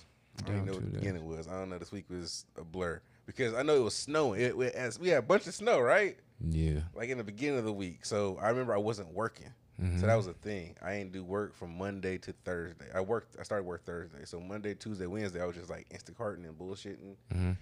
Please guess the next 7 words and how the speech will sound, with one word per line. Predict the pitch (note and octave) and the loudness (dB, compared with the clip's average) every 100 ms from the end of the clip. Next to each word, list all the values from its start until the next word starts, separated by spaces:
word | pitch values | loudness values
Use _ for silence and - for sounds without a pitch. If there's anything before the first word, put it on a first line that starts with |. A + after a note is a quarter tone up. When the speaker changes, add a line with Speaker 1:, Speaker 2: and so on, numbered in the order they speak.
| - - | -8 -8
Speaker 1:
So, | G2 | -4
like, | F2+ F2 - | -2 -4 -4
uh, | F2+ F2 E2+ - _ - - - | -4 -4 -6 -10 _ -16 -14 -8
did | A#2+ | -6
that | G#2+ G#2 | -4 -6
shit. | - G#2 G2+ - _ - | -4 -6 -6 -12 _ -12
Instacart | G2+ F#2 G#2 F#2+ | -10 -8 -4 -2